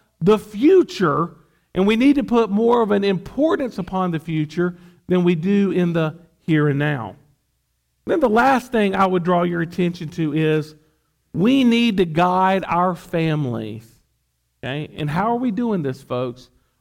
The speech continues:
Are we guiding our families in the ways of God, even if this means surrounding them not with family blood, but with family of God?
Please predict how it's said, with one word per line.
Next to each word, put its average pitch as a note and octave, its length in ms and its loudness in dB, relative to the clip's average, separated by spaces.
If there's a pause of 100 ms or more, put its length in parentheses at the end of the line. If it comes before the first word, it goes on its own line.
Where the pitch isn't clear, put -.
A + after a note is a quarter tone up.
Are C#3 80 -2
we F#3 160 4
guiding A3 580 2
our A3+ 240 -2
families F#3 540 -2
in F3 120 -4
the D#3+ 60 0
ways F3 440 0
of D#3 120 -6
God, C#3+ 560 0 (460)
even C4 460 4
if G#3+ 200 -2
this A3 300 0
means G3+ 340 0
surrounding F#3 640 -2
them E3 480 -2 (120)
not G3 400 2
with G3 320 0 (680)
family G#3+ 440 2
blood, C#3 600 0
but D#3 240 -2
with D#3+ 500 0 (720)
family D#3+ 380 0
of C3 180 -4
God? A#2 540 -4